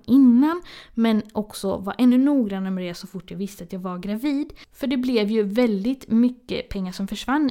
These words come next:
i intäkter som jag hade räknat med,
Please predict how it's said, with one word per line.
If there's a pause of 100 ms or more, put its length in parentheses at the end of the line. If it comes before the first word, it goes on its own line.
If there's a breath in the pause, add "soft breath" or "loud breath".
i
intäkter
som
jag
hade (380 loud breath)
räknat
med,